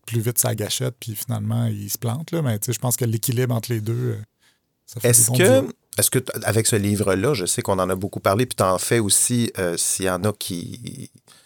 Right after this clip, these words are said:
Speaker 2: qui n'aiment pas lire ou qui, bon, t'en fais un livre audio qui est pas encore sorti, hein. Il
Speaker 1: Je
Speaker 2: est
Speaker 1: pense qu'il sort au mois de mai.
Speaker 2: Au mois de mai.
Speaker 1: Ouais.
Speaker 2: Donc, le livre Les Rois du silence de, d'Olivier Niquet va être en livre audio, j'imagine, disponible sur Audio.
Speaker 1: Exact.
Speaker 2: Hein ? Euh,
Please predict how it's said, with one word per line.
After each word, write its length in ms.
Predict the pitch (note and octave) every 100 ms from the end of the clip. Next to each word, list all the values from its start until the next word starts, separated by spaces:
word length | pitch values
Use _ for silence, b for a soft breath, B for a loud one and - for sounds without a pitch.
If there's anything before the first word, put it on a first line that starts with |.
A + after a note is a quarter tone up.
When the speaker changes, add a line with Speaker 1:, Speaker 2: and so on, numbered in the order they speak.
| b b _
Speaker 2:
qui 120 | - F#2
n'aiment 300 | F#2 F#2 F#2
pas 140 | G2
lire 340 | F#2+ F#2+ C#3 B2
ou 40 |
qui, 320 | G#2 - F2
bon, 140 | F2 E2 - _ _ _
t'en 140 | G2+
fais 100 | F#2
un 40 | A2
livre 220 | G2+ G2+
audio 340 | G2+ G#2 E3+ F3
qui 100 | -
est 40 |
pas 140 | A2 E3
encore 260 | A2+ G2+
sorti, 320 | - F#2 - - -
hein. 60 | -
Il 60 |
Speaker 1:
Je 60 | G2+
Speaker 2:
est 40 |
Speaker 1:
pense 140 | G2+ D3
qu'il 80 | -
sort 200 | D#3 C#3
au 60 |
mois 160 | B2+ B2+
de 60 | A#2+
mai. 200 | A#2 G#2+ -
Speaker 2:
Au 80 | G2+
mois 160 | G#2
de 40 | G2+
mai. 140 | F#2 - B
Speaker 1:
Ouais. 60 | B B -
Speaker 2:
Donc, 280 | F#2+ F#2+ -
le 120 | F#2+
livre 480 | F#2+ B2 G#2+ F#2 F2+
Les 100 | F#2
Rois 220 | F#2+ F#2+
du 40 |
silence 540 | - - F2+ G2+ G2 F#2+
de, 320 | F2+ F2 E2
d'Olivier 380 | F2 E2+ E2+ F2+
Niquet 260 | E2 G2
va 200 | F2+ E2+
être 140 | F2 F2+
en 100 | E2+
livre 300 | E2+ F2+ G2
audio, 300 | E2+ E2+ G2
j'imagine, 680 | F#2+ G2 F#2+ F#2 F#2 G#2 G2+
disponible 640 | F#2 - - F2+ G2 F#2
sur 240 | - G2 - -
Audio. 600 | F2 E2 E2+ F2+ G2+ B2 -
Speaker 1:
Exact. 560 | C3+ G#2+ - - _ -
Speaker 2:
Hein ? 140 | G#2 D3 B B B B _
Euh, 340 | G2+ G2 G2